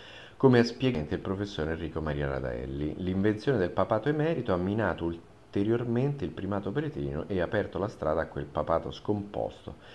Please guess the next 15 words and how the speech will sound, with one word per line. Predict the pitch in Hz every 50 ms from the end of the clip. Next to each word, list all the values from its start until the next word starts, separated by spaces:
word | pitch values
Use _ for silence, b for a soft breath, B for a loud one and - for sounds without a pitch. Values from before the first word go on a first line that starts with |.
| B B B B B B -
in | 101 98 98
una | 92 90 87
divisione | 82 87 85 90 87 92 101 98 87
surreale | 82 - - 90 82 85 87 92 90 85 80 80 78
di | 80 82
munus | 90 98 92 85 80 - -
e | 80
ministerium | 80 85 98 117 120 120 - - 73 71 76 76 76
senza | 76 - 82 78 76 - - 76
basi | 76 76 78 78 78 78 78 82 82 71 - -
teologiche. | - 85 82 80 78 78 76 76 - 80 73 - - -
Ecco, | - 127 110 - - - - - - - - - - - - - - - - - - - - - - -
mi | 95 107 107
permetta, | - 92 82 - 69 69 71 - - 78 76 73 - - - - - - - B B B B B B B B B B B B B B B -
ehm, | 101 98 92 92 90 87 87 87 82 82 82 80 80 78 78 78 76 69 57